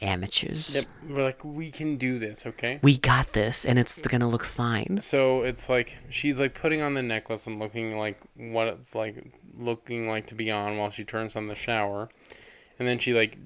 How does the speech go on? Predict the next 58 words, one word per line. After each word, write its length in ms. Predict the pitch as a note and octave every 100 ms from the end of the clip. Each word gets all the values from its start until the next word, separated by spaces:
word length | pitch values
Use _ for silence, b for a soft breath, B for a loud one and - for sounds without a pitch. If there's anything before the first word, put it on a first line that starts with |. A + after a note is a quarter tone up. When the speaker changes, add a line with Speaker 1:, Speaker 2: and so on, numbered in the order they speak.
| B2 A#2+
Speaker 2:
derobes 880 | C#3 C3+ B2 B2+ B2+ B2+ B2 - -
and, 160 | B2 A2+
like, 180 | G#2+
gets 240 | A#2 A#2 -
in 80 | B2
the 80 |
shower, 500 | A#2 - B2 A2 G#2
and 160 | G#2+ A#2
you 60 | A2+
Speaker 1:
The 60 |
Speaker 2:
think, 260 | - C#3 C#3
Speaker 1:
thing 240 | - D#3+
Speaker 2:
you 120 | E3 D#3+
think 400 | D3+ D#3 C#3+ -
Speaker 1:
she's 220 | - A2+
wearing 240 | A#2 A2 F2+
Speaker 2:
she 40 |
Speaker 1:
it. 60 | A2
Speaker 2:
has 180 | G#2+
the 140 | - A2
necklace 440 | G#2+ G#2 G#2 -
on. 320 | G2+ F#2 - C#3
Speaker 1:
Which 220 | B2+ B2
you 100 | A#2+
asked 240 | G#2 -
a 20 |
good 140 | G2 F#2+
question. 360 | A#2 G#2 - F#2
Why 140 | F#2+
the 80 | F#2+
Speaker 2:
I'm 40 |
Speaker 1:
hell 80 | G#2
Speaker 2:
like, 60 | G2+
Speaker 1:
would 80 | G#2+
you 80 |
wear 140 | G2 G2
a 20 |
Speaker 2:
"Why 60 | G2+
the 60 |
Speaker 1:
necklace 240 | A#2+ A#2+ -
to 60 | C3
the 40 |
Speaker 2:
hell 40 | C#3+
Speaker 1:
shower? 400 | - - - D3+
Speaker 2:
would 240 | A#2 A#2
you 120 | A2+
put 280 | G#2+ - B2+
on 220 | A#2 A#2
your 140 | A#2 A2
roommate's 520 | A2 A#2 A#2 A2+ G#2
necklace 480 | A2+ G#2+ - G#2 -
and 160 | G#2+
get 140 | G#2 A2
in 180 | G#2+ G#2
the 80 |
shower 520 | - - A#2 G#2+ G#2 G#2
anyway?" 480 | A2+ G2+ F#2 F#2+ A2+
Speaker 1:
Well, 280 | A2 F#2